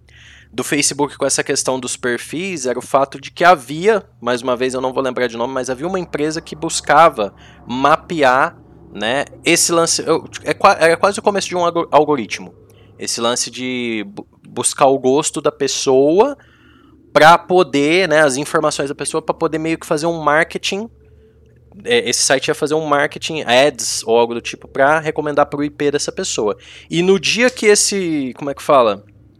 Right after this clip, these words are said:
Basicamente no dia que foi fechada essa empresa, porque no começo pareceu muito absurdo, onde já se viu a sua informação ser, né, processada na internet,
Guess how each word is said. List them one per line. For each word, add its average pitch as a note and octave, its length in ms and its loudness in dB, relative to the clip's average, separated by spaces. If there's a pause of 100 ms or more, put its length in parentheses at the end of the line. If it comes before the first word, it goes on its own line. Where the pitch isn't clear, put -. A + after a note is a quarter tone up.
(360)
Basicamente D#3+ 460 -6
no E3+ 120 -6
dia F3 140 -8
que - 80 -18
foi F#3 120 0
fechada E3+ 540 2
essa D3+ 160 -4
empresa, C#3 520 -4 (500)
porque C#3 180 -2
no C3+ 80 -2
começo C3+ 360 0
pareceu C#3 440 2
muito F3 280 -4
absurdo, E3+ 680 2 (300)
onde A#2 180 -4
já B2+ 80 -4
se - 160 -8
viu B2+ 140 -2
a A#2+ 40 -4
sua - 160 -4
informação A#2+ 680 -4
ser, - 360 -6 (320)
né, B2 180 -2 (300)
processada B2 800 0
na A#2+ 80 -4
internet, G#2 960 -6